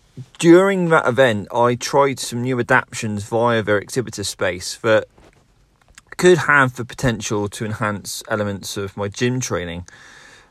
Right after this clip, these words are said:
Um, and it was good to see a variety of pieces of equipment for different environments, f-, uh, for example, in the home, um, in the gym,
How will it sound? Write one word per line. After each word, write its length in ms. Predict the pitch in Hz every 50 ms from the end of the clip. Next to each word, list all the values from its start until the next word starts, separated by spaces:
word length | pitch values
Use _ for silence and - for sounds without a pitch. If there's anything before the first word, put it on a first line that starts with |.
| _ -
Um, 420 | - 104 101 101 101 101 98 - _ -
and 100 | - 120
it 40 | 120
was 120 | 131 131
good 260 | - - 156 156 143 -
to 100 | - 131
see 680 | - - - 147 139 131 127 123 120 113 107 101 85 - _ -
a 100 | - 117
variety 800 | 113 - 117 117 117 123 127 139 143 147 143 127 120 - - 101
of 120 | 95 92 -
pieces 500 | - 107 95 95 92 - 95 92 87 98
of 100 | 87 104
equipment 600 | 90 - - 104 - - 98 92 92 85 - -
for 380 | - - - 107 98 98 95 98
different 320 | - 107 98 - 101 90
environments, 680 | 104 101 - 131 135 117 101 90 90 87 - - - -
f-, 440 | - - - - - - _ _ - -
uh, 200 | 98 92 92 90
for 120 | - 98
example, 360 | 82 - 107 101 98 92 95
in 120 | 92 92 92
the 80 | 92
home, 560 | 90 - - 120 120 117 117 113 110 107 110 - - - - - - - _ - -
um, 280 | - 90 87 90 87 -
in 180 | - 110 107 98
the 80 | 92 92
gym, 540 | - - 120 117 113 110 110 110 107 104